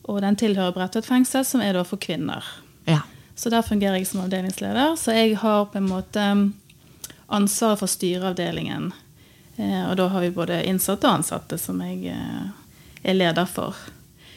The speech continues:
Speaker 1: Eh, jeg jobber dagtid, så jeg er der mandag til fredag, og jeg er med på hverdagen.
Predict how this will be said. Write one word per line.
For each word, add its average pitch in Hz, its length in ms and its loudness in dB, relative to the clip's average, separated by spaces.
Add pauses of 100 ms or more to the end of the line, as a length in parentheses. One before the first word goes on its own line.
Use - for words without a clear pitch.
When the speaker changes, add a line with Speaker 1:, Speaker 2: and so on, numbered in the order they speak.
(260)
Speaker 1:
Eh, 214 380 0
jeg 214 60 0
jobber 208 200 0
dagtid, 202 460 2
så 320 200 0
jeg 254 140 4
er 240 40 4
der 220 240 4
mandag 220 460 4
til 202 200 -4
fredag, 214 460 0
og 302 60 4
jeg 240 100 4
er 226 40 6
med 220 300 4
på 196 240 -2
hverdagen. 208 680 2